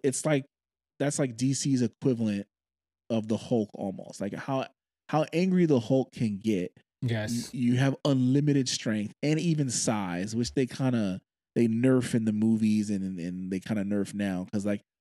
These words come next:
Speaker 1: Hulk would get bigger and
Speaker 2: Yes.
Speaker 1: stronger as
Speaker 2: As he get
Speaker 1: angry as he
Speaker 2: angry.
Speaker 1: got.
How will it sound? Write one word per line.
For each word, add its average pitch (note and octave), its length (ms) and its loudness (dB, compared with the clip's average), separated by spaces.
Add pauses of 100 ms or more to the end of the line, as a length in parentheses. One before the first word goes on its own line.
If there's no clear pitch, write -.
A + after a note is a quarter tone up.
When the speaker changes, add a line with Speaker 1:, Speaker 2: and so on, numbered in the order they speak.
(160)
Speaker 1:
Hulk C#3 280 2
would A2+ 100 4
get A2 160 4 (140)
bigger G#2+ 460 2
and A#2+ 100 -4
Speaker 2:
Yes. A2+ 340 0
Speaker 1:
stronger G#2 480 0
as G2+ 240 -4 (120)
Speaker 2:
As A2 180 2
he A#2+ 40 0
get G#2+ 100 0
Speaker 1:
angry F#2+ 100 2
as A#2+ 120 0
he A#2 100 -2
Speaker 2:
angry. G#2+ 100 -4
Speaker 1:
got. F2+ 280 -2